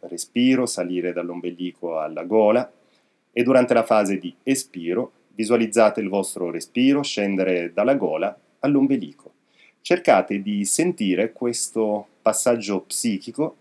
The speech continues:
come viene chiamato in termini yogici, in modo chiaro e distinto.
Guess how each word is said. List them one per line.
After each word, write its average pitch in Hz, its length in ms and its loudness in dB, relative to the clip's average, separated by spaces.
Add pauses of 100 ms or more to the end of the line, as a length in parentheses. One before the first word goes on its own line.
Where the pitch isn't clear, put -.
(140)
come 92 240 -2
viene 90 400 -2
chiamato 90 560 -2
in 85 160 -8
termini 90 400 -4
yogici, 113 600 -2 (580)
in 123 120 0
modo 123 560 4
chiaro 160 460 2 (300)
e 135 100 0
distinto. 143 640 -6